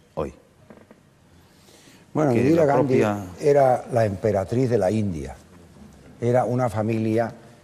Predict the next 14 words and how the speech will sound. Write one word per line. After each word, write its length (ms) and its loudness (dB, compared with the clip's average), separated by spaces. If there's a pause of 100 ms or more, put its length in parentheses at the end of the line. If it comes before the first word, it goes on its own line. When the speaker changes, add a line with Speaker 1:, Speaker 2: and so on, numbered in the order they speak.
Speaker 2:
que 160 -4
prácticamente 1040 -2
regía 720 0 (180)
la 180 -2
India 540 0 (260)
como 220 0
una 140 2
dinastía. 580 -4 (960)
Desde 320 -4
Nehru, 380 2 (500)
mm, 600 -12
sacando 400 0
ya 440 2
la, 320 -6